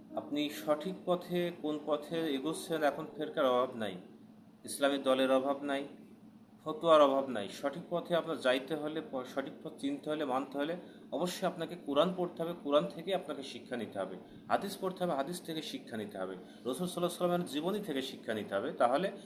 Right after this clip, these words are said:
সহজে জান্নাতে যাওয়া সম্ভব হবে। তাছাড়া কিন্তু সহজে জান্নাতে যাওয়া সম্ভব না। এজন্য কোরআন থেকে আমি আজকে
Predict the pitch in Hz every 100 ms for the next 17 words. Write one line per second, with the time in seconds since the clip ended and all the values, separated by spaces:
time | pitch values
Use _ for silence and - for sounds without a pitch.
0 | - - 131 151 131 131 143 170 202 196
1 | 120 117 110 98 90 - - - 117 -
2 | 170 175 147 139 147 147 127 131 135 156
3 | - 131 127 117 104 87 110 131 165 -
4 | - - - - 139 151 185 175 175 175
5 | 143 151 165 143 - 156